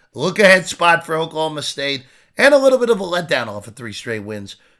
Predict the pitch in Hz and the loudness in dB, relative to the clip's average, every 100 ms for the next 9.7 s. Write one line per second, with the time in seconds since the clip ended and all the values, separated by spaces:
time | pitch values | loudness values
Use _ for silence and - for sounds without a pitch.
0 | _ 147 135 120 - 110 95 139 120 135 | _ -8 -8 -8 -2 -2 -4 -12 -10 -8
1 | 127 127 117 117 110 107 127 120 110 123 | -2 -2 -2 -4 -4 -4 -2 -2 -2 -4
2 | 113 110 104 101 98 120 113 101 - 120 | -4 -4 -6 -10 -10 -12 -10 -12 -10 -8
3 | 110 101 92 _ _ _ _ _ _ 123 | -6 -8 -12 _ _ _ _ _ _ 4
4 | 196 269 160 - - 127 151 - 190 190 | 8 6 4 -8 -6 -2 -2 0 2 2
5 | - 180 240 202 165 143 160 - 175 208 | 0 0 0 0 -6 -8 -10 -6 -2 0
6 | 151 - _ _ _ 147 233 233 - 240 | -2 -8 _ _ _ 2 2 2 -2 0
7 | 262 208 - - _ _ _ _ _ _ | 0 -2 -8 -20 _ _ _ _ _ _
8 | 113 185 - 214 208 190 190 247 220 165 | -6 -4 -2 0 0 0 2 4 2 2
9 | 135 113 131 113 117 - - | -2 -2 -2 -2 -4 -8 -14